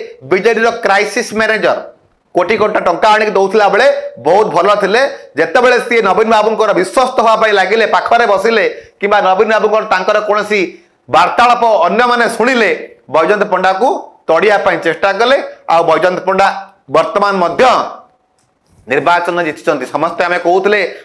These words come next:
ବୈଜୟନ୍ତ ବାବୁ କେନ୍ଦ୍ରାପଡ଼ା ହାରିଯିବେ, କିନ୍ତୁ ବୈଜୟନ୍ତ ପଣ୍ଡା ଜିତିବାର ପ୍ରମୁଖ କାରଣ ହେଉଛନ୍ତି ବି କେ ପାଣ୍ଡିଆନ। ଏଇ ଭୈରବ ପାଣ୍ଡିଆନ ପାଇଁ ବୈଜୟନ୍ତ ପଣ୍ଡା ମଧ୍ୟ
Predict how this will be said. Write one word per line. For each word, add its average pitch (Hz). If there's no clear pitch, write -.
ବୈଜୟନ୍ତ 165
ବାବୁ 196
କେନ୍ଦ୍ରାପଡ଼ା 214
ହାରିଯିବେ, 214
କିନ୍ତୁ 208
ବୈଜୟନ୍ତ 208
ପଣ୍ଡା 247
ଜିତିବାର 247
ପ୍ରମୁଖ 226
କାରଣ 240
ହେଉଛନ୍ତି 240
ବି 240
କେ 240
ପାଣ୍ଡିଆନ। 226
ଏଇ 185
ଭୈରବ 196
ପାଣ୍ଡିଆନ 226
ପାଇଁ 247
ବୈଜୟନ୍ତ 190
ପଣ୍ଡା 220
ମଧ୍ୟ 220